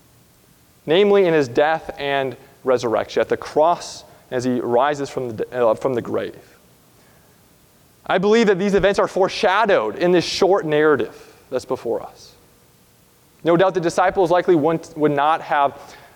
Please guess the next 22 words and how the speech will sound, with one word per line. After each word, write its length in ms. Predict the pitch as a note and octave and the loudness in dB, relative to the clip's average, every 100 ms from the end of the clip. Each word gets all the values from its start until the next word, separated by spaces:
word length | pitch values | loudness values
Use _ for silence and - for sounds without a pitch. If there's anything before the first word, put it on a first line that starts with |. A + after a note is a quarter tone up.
| - | -10
recognized 720 | B2+ C3+ C#3+ F3+ F#3 F#3 F#3 | -4 -2 -2 -2 -2 0 0
this 120 | F3+ | -4
foreshadowing, 800 | - F3 D#3+ E3 D3 F3+ G3+ G#3+ | 0 -2 0 -2 0 0 0 0
but 100 | F#3+ | 2
as 140 | F#3 | 0
we 160 | D#3+ A3 | 2 2
look 260 | G#3+ F#3 - | 2 0 -2
back 360 | E3+ E3+ - | -4 -4 -6
upon 480 | D3+ - D#3+ D3 C#3 - - - | -6 -2 0 0 -2 -8 -20 -8
this 420 | C3 D#3 - - - - _ | 0 0 0 -14 -20 -20 _
narrative, 560 | - B2 C#3 C#3 A#2+ A2+ | -8 0 2 2 0 -2
this 160 | A#2+ - | -6 -6
episode, 480 | - - C3+ - G#2+ | -8 -6 -8 -4 -4
I 60 | |
think 240 | A2+ F#3 F#3+ | -4 -6 -6
we 80 | |
can 240 | F3 D3 A#2 - - _ _ _ | -4 -4 -4 -14 -20 _ _ _
confidently 600 | - F3+ G#3+ G3 C#3+ C3+ | -4 -4 -2 -2 -2 -6
say 340 | - C#3+ C#3 | -6 -4 -2
that 200 | A#2 G2 | -2 -6
Jesus 600 | B2+ - G#3 F#3+ C#3 - - - _ | -8 -8 -6 -6 -8 -10 -20 -20 _
is 200 | D3 - | -14 -14